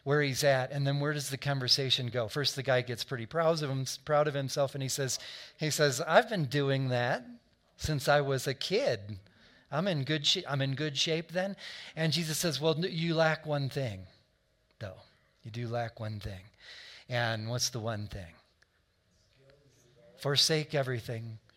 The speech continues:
sell everything, and follow me." <laughs> Now, I'm convinced we all, we still have that, we have that choice,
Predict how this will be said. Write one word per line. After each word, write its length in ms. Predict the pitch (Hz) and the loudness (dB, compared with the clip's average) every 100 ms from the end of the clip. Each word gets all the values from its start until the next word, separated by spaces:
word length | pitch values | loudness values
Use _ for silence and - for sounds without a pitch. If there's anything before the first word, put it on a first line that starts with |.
| _ | _
sell 480 | - - 131 135 143 | -6 -4 2 4 6
everything, 680 | 139 120 110 104 120 110 113 - _ _ _ _ _ - | 4 0 -6 -6 -8 -8 -10 -16 _ _ _ _ _ -16
and 140 | 92 | -14
follow 580 | - 185 202 175 131 104 | -8 -2 0 2 0 -4
me." 160 | 92 87 - _ _ _ _ _ _ | -8 -12 -16 _ _ _ _ _ _
<laughs> 1200 | - - - 147 - 151 - - - - - 135 | -14 -12 -10 -10 -12 -14 -16 -20 -20 -20 -20 -4
Now, 200 | 147 165 | 4 6
I'm 120 | 185 233 | 6 2
convinced 380 | 220 170 135 | 0 0 0
we 140 | 143 151 | 2 4
all, 180 | 156 160 | 4 4
we 120 | 147 | 0
still 280 | - 175 147 | -2 -2 -2
have 320 | 147 160 131 | -2 -2 -2
that, 300 | 135 127 - - _ | -2 -2 -10 -20 _
we 160 | 135 147 | -4 -4
have 360 | 120 156 143 | -2 -2 -2
that 300 | 113 107 - | -6 -8 -8
choice, 720 | - 151 160 - - - - | -8 -6 -10 -12 -8 -6 -6